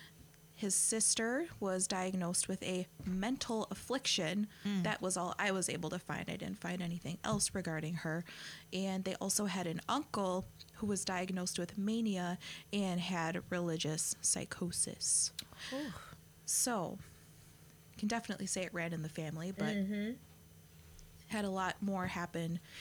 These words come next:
Speaker 1: in his life, as we will see, um, that will kind of lead into his ultimate madness or something, <laughs> whatever it's called.
Speaker 2: Moomaniac. Mm-hmm.
Speaker 1: Yes. So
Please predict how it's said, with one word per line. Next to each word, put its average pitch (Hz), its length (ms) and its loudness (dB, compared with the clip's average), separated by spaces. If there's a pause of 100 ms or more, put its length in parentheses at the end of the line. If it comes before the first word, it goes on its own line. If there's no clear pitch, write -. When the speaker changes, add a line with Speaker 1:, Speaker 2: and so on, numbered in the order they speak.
(140)
Speaker 1:
in 285 140 4
his 226 300 4
life, 190 260 2
as 185 220 2
we 180 120 2
will 180 160 -2
see, 170 380 4 (560)
um, 202 500 0 (840)
that 180 160 0
will 175 80 0
kind 175 300 -2
of 165 100 -2 (340)
lead 190 220 0
into 165 260 0
his 165 480 2 (240)
ultimate 170 420 -2 (960)
madness 156 720 4 (160)
or - 80 -6
something, 208 540 4 (160)
<laughs> - 140 -2
whatever 190 360 8
it's 185 140 8
called. 185 360 8
Speaker 2:
Moomaniac. 190 100 4 (500)
Mm-hmm. 170 60 6 (200)
Speaker 1:
Yes. 226 260 4 (380)
So 202 380 4